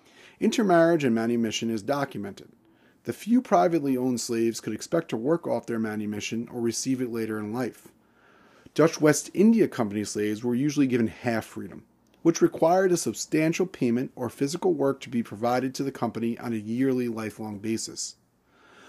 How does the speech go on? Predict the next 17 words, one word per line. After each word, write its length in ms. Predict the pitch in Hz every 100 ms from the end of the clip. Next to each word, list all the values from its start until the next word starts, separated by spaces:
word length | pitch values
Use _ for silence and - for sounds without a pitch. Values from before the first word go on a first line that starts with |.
| - _
Most 220 | 143 147
controversial 720 | 170 170 165 151 170 - 117
was 140 | 110 101
the 60 |
requirement 580 | 101 - 120 120 120 107
that 120 | 104
future 380 | - 170 156 -
offspring 560 | 123 120 - - 113 107
of 100 | 98
formerly 460 | - 139 123 117
enslaved 560 | 104 - 107 107 - - _ _ _
would 100 | 127
be 140 | 127
owned 320 | - 127 127 101
by 100 | 98
the 80 |
company. 380 | - 110 101 117